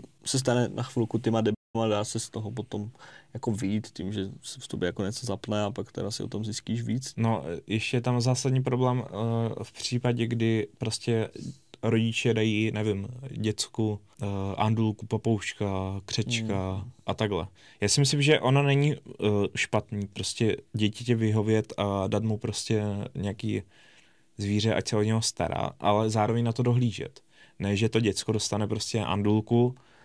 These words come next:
Speaker 2: a
Speaker 1: Jo.
Speaker 2: dělej si s tím, co chceš,
Speaker 1: Jo.
Speaker 2: že je prostě tvoje povinnost, jestli to zvíře bude mít jídlo,
Speaker 1: Aha.
Speaker 2: je tvoje povinnost, jestli ho budeš, eh,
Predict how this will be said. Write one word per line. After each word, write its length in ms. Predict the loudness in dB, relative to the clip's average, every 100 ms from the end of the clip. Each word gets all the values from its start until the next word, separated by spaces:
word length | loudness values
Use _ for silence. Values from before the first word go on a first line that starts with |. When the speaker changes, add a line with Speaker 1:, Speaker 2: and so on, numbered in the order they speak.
| -20 _
Speaker 2:
a 120 | 0
Speaker 1:
Jo. 60 | 6
Speaker 2:
dělej 180 | 8 8
si 140 | 6
s 60 | 2
tím, 160 | 2 4
co 120 | 2
chceš, 320 | 6 6 8
Speaker 1:
Jo. 60 | 8
Speaker 2:
že 80 | 6 -8 0
je 80 | 2
prostě 260 | 4 4 4
tvoje 320 | 8 8 8
povinnost, 420 | 6 6 6 6
jestli 220 | 4 4
to 100 | 4
zvíře 280 | 6 6 6
bude 180 | 6 4
mít 100 | 4 4
jídlo, 360 | 4 4 2 0 -4 -4
Speaker 1:
Aha. 260 | -2 0
Speaker 2:
je 100 | 0 0
tvoje 320 | 2 4 4
povinnost, 400 | 4 4 4 4
jestli 240 | 2 2
ho 120 | 2
budeš, 240 | 2 0
eh, 40 | -2